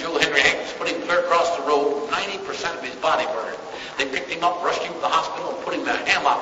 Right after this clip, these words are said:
affair, 'cause his body couldn't stand the clothing. The family was called. Mother was by the hammock. The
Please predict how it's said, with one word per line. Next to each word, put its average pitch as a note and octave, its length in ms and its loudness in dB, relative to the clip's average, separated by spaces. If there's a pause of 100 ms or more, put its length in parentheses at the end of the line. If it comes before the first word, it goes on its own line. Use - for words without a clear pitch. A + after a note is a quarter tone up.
(160)
affair, C3 320 0 (540)
'cause C#3 180 -4
his B2 140 -6
body D#3+ 260 0 (100)
couldn't - 220 -8
stand C#3+ 300 -6
the A2 100 -8
clothing. G#2 320 -8 (1800)
The D3 60 -16
family - 420 -4
was - 120 -10
called. - 440 -2 (1600)
Mother D3 260 -2
was - 240 -8 (600)
by C3 180 -2
the C#3+ 160 -2
hammock. C3+ 360 -2 (1600)
The - 60 -16